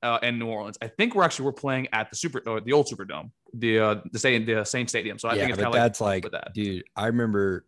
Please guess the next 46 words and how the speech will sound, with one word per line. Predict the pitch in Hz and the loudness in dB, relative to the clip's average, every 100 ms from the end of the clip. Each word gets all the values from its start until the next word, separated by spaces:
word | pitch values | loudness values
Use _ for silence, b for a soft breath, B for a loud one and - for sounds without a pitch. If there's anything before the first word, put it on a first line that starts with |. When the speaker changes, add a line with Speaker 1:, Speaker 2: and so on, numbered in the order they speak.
| - | -12
Speaker 2:
uh, | 95 92 | -8 -6
my | 90 95 | -6 -4
mom | 92 92 | -2 -2
was | 95 | -4
telling | - 95 95 | -4 -4 -2
me | 92 | -2
they | 90 | -2
went | 101 101 | -2 -2
to | - 104 98 95 95 - - | -6 -4 -2 -2 -4 -6 -10
a | 87 | -10
Saints | - 92 - | -6 -8 -8
playoff | - 90 95 - | -6 -2 -2 -2
game | 101 104 | -2 0
one | 107 | -2
time. | 110 113 127 123 _ | -2 -4 -2 -4 _
I | |
think | - 101 | -10 -4
it | |
was | 101 87 | -4 -4
when | 101 95 | -6 -6
my | 87 | -6
brother's | 90 92 95 90 | -6 -6 -6 -6
friend | - 101 98 | -6 -4 -4
was | 87 | -8
playing | _ 95 92 - | _ -8 -6 -6
for | - | -8
the | 87 | -12
Lions | 90 92 101 98 | -8 -6 -4 -4
or | 92 90 _ - | -6 -14 _ -8
whoever | 98 92 | -6 -2
they, | 101 | 2
Speaker 1:
Mm-hmm. | 123 135 | 4 4
Speaker 2:
I | |
don't | 175 | 4
know | 85 | 0
why | 95 85 | -4 -6
they | 82 | -6
were | 82 | -8
there. | 85 85 - B B B B | -8 -10 -12 B B B B
Um, | 113 113 107 101 95 90 _ _ _ _ _ | 0 2 2 2 -2 -6 _ _ _ _ _
and | 113 113 151 | -2 -2 0
yeah, | - | -2
I | 143 | 0
mean, | 143 | 2
that's | 143 147 - - | 4 2 -2 -2
like, | 123 - | -2 -2